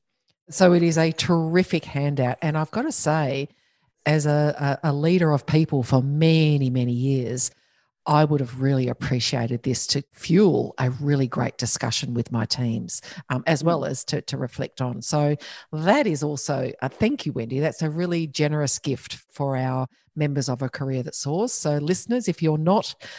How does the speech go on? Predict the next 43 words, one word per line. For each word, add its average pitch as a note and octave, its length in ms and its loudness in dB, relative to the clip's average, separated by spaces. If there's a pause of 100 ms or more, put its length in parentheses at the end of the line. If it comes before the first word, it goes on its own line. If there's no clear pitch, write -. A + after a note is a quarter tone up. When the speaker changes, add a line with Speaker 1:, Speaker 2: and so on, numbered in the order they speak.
(180)
Speaker 1:
a C#3+ 100 2
member C#3+ 400 2
of B2 100 0
A C3 60 2
Career C3 380 0
That C3+ 100 -4
Soars, D#3 400 0
you D3+ 80 0
need C#3+ 160 0
to C#3 100 -4
get D3+ 320 0
on C#3+ 160 2
over B2+ 280 0
and B2+ 100 -2
join B2+ 300 0
up - 160 -6
to, C3 180 -2
to - 180 -4
tap C3+ 320 0
into C#3+ 560 -2 (300)
the - 100 0
toolkit F#3 800 0
or C#3 200 0 (180)
the C#3 100 -6
Sassy F3 360 -2
Ladies D3+ 360 0
Toolkit E3+ 440 -2
for - 80 -8
Startup D3 480 -2
Businesses, D#3+ 500 -4
which G#3+ 260 0
is F3 160 2
applicable D3 680 -4
to D3 220 -4
entrepreneurs, C#3 760 -6 (420)
and D#3+ 500 -2 (180)
being D3+ 380 2
an, C3 240 -6
an B2+ 260 -2
entrepreneur, B2 680 -2
the A#2+ 120 -6
wheel. A#2 500 -4
So C3 460 -4